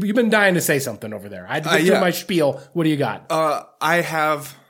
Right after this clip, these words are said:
Speaker 2: several different reports for you from people who have read your book and
Speaker 1: Okay.
Speaker 2: told me about it.
Speaker 1: All right.
Speaker 2: For one thing, both my parents, both of my parents,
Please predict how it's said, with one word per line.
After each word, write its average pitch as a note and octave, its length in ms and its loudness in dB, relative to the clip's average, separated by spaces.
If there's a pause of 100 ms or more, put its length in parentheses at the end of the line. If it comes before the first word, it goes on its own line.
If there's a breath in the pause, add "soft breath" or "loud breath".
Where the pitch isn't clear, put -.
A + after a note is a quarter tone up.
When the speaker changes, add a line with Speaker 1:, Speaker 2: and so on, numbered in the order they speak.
(140)
Speaker 2:
several G#3 500 -4
different D#3+ 420 -8
reports - 640 -6
for - 180 -10
you F#2+ 320 -6
from G#2 220 -8
people B2+ 340 -8
who A#2 100 -8
have G2 160 -8
read G2 180 -6
your F#2+ 80 -12
book F#2 260 -10
and C#3 100 -6
Speaker 1:
Okay. D3 120 -4
Speaker 2:
told D3 100 -2
me F2+ 60 -8
about E2+ 240 -12
it. - 80 -18
Speaker 1:
All D3+ 100 -4
right. D#3 140 -6
Speaker 2:
For B2 80 -2
one C#3+ 180 -2
thing, F#2+ 360 -8 (100)
both D3+ 400 -4
my D#3+ 160 -4
parents, D#3 720 -8 (760)
both D3 480 -2 (120)
of A#2+ 140 -8
my A#2+ 140 -2
parents, A#2 600 -8